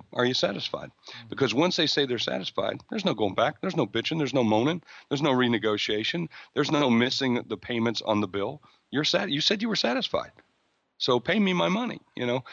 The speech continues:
Speaker 1: uh, or give me what you said you were gonna do. That's the way it works.
Speaker 2: Mm-hmm. Uh, where do you want people to go to connect with you, get plug into the C-Suite, this whole platform that you've got going? Where, where's the best place for them to start?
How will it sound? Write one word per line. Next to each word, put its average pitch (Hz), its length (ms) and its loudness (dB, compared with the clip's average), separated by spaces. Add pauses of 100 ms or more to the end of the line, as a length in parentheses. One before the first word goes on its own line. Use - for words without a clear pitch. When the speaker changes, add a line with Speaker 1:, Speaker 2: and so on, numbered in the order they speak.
(260)
Speaker 1:
uh, 120 280 4
or 127 300 0
give 143 200 -2
me 156 120 4
what 127 180 0
you 120 100 0
said 139 200 -2
you 123 60 -4
were 123 80 -2
gonna 123 180 2
do. - 240 -2 (160)
That's 120 280 2
the 117 100 -4
way 107 140 0
it 101 100 -6
works. - 340 -6 (220)
Speaker 2:
Mm-hmm. 117 260 -18 (640)
Uh, 160 140 -2
where 175 160 2
do 269 40 -4
you 294 60 -4
want 233 160 2
people 202 220 -4
to 180 80 -2
go 180 220 4
to 175 320 -2
connect 160 340 -4
with 170 180 -10
you, 165 260 -2
get 156 240 -6
plug 160 200 -4
into 156 340 -6
the 143 80 -8
C-Suite, 156 560 -8
this 139 160 -10
whole 151 220 -8
platform 139 500 -8
that 127 140 -16
you've 127 200 -16
got 127 240 -8
going? 127 280 -12
Where, 143 200 -10
where's 151 220 -12
the 147 80 -14
best 139 260 -12
place 139 200 -12
for 135 100 -18
them 123 160 -16
to 110 60 -18
start? - 380 -16